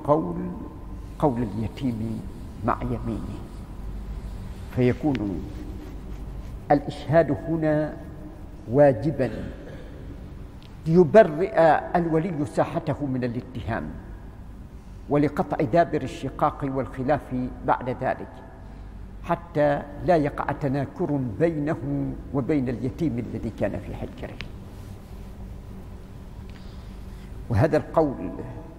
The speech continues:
هو الذي عليه أصحابنا وعليه الشافعية والمالكية.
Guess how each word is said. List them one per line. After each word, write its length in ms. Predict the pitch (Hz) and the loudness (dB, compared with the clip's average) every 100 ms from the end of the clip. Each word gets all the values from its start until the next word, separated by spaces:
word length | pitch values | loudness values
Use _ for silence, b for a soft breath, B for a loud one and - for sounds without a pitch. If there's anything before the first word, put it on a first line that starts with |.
| - - - - - - - - 127 | -14 -14 -14 -14 -14 -14 -14 -4 0
هو 80 | |
الذي 320 | 131 127 147 - | 2 2 2 2
عليه 400 | 131 151 - - | 2 0 0 -4
أصحابنا 800 | - - 131 95 135 131 131 - - 127 | -4 0 0 2 0 0 -2 -6 -4 0
وعليه 720 | - 117 120 - 120 117 120 - - - - - | 0 0 -2 -4 -6 -6 -6 -8 -10 -10 -6 -2
الشافعية 800 | 127 - 123 - - 135 107 113 | -2 0 0 0 0 0 0 0
والمالكية. 840 | 117 110 104 104 101 - 101 - | 0 0 2 0 0 -2 -4 -6